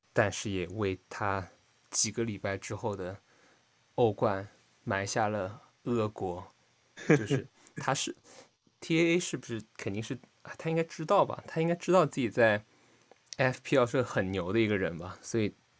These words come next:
Speaker 1: 现实里也飘了起来。
Speaker 2: 我也觉得他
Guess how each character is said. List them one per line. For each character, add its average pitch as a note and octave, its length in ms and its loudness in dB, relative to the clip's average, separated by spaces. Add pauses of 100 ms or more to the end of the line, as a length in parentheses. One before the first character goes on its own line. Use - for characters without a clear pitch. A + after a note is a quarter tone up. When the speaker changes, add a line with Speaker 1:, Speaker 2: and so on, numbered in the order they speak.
(340)
Speaker 1:
现 A#2+ 280 4
实 G#2+ 140 -2
里 G#2+ 80 2
也 F#2+ 100 4
飘 G#2 360 0
了 A2+ 100 2
起 - 180 -6
来。 - 260 -10 (920)
Speaker 2:
我 C#3 60 -6
也 B2 140 -8
觉 A#2+ 180 -12
得 - 180 -16 (140)
他 A#3 480 -4